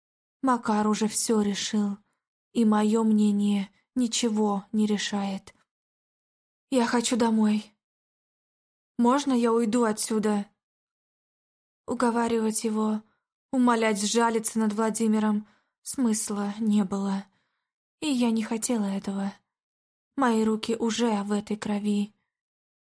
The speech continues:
Не по моей воле, но неизбежно. Мне нужно было уйти. Не видеть, не слышать,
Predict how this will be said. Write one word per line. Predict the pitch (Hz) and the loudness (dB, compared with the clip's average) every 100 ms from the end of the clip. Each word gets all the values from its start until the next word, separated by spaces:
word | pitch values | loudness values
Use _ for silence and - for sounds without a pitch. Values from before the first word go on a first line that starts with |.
| _ _ _ _ | _ _ _ _
Не | - 277 | -4 -2
по | 262 | 0
моей | 240 220 214 208 | 2 2 2 0
воле, | 202 202 202 208 220 | -2 -2 -2 -4 -4
но | 226 208 202 - _ _ - | -4 -2 -4 -10 _ _ -2
неизбежно. | 220 214 196 202 214 202 196 202 202 _ _ _ _ _ _ _ _ _ _ - | 2 2 0 0 0 0 -2 -2 -4 _ _ _ _ _ _ _ _ _ _ -2
Мне | 262 233 214 | 2 4 4
нужно | 208 196 214 | 2 2 0
было | 196 208 202 | 0 -2 -2
уйти. | 208 190 - 208 196 196 _ _ _ _ - | -4 -4 -6 -8 -8 -12 _ _ _ _ 0
Не | 240 220 | 2 2
видеть, | 214 208 196 185 - - | 0 -2 -4 -6 -6 0
не | 233 | 0
слышать, | 233 240 226 214 - 202 - | 0 0 0 -2 -6 -8 -10